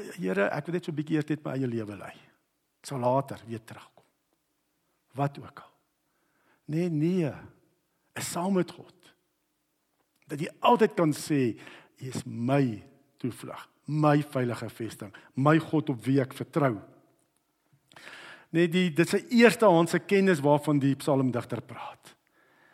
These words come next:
En, ehm, en dit is tog wat, wat geloof beteken, nê. Geloof, as ons sê, wat is geloof? Ek dink, as jy hom moet ontleed, geloof is tog kennis, nê,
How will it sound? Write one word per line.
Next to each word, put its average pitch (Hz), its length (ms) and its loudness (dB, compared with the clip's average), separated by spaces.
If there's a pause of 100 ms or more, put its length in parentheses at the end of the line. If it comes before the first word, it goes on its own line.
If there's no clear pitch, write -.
(320)
En, 160 300 6
ehm, 165 280 6 (840)
en 196 160 0
dit 202 160 2
is 240 100 -2
tog 233 240 -2
wat, 185 160 2
wat - 180 -2
geloof 165 440 2
beteken, 123 520 -2
nê. 98 160 -10
Geloof, 165 640 0
as 147 120 -6
ons 147 180 -6
sê, 180 140 2
wat 147 160 -4
is 180 100 -4
geloof? 190 540 -2 (480)
Ek 160 60 -8
dink, 196 340 0 (680)
as 143 120 -6
jy 175 80 0
hom 165 120 0
moet 170 160 0
ontleed, 160 580 2 (100)
geloof 170 460 2
is 156 100 -6
tog - 300 -4
kennis, 196 580 2
nê, 180 340 0